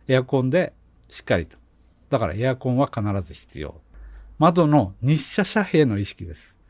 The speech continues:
高性能な家にな-、なればなるほど、夏場はに-、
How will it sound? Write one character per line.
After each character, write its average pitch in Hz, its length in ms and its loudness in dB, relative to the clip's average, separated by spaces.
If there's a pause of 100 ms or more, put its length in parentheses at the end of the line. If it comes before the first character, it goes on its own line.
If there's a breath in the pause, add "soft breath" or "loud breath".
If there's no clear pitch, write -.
(300 soft breath)
高 226 240 2
性 233 200 2
能 180 160 4
な 127 160 0
家 135 240 4
に 117 120 -2
な-、 135 220 -2 (100)
な 147 140 4
れ 135 80 6
ば 117 120 0
な 120 140 0
る 123 80 2
ほ 104 140 -10
ど、 101 320 -6
夏 156 340 0
場 208 140 6
は 143 300 0 (320)
に-、 160 200 -2